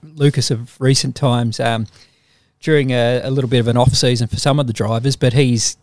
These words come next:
come out and he's, he's really shown what he's made of and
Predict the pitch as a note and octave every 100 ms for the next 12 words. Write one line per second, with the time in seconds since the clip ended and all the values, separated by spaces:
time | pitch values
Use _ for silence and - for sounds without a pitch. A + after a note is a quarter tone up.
0 | _ - C3+ A#2+ - A#2+ A#2+ A#2 - C3
1 | A#2+ C3+ B2+ A#2 A#2+ A#2 A2 G#2+ G#2+ B2
2 | A2+ A#2 B2 A#2+ A2+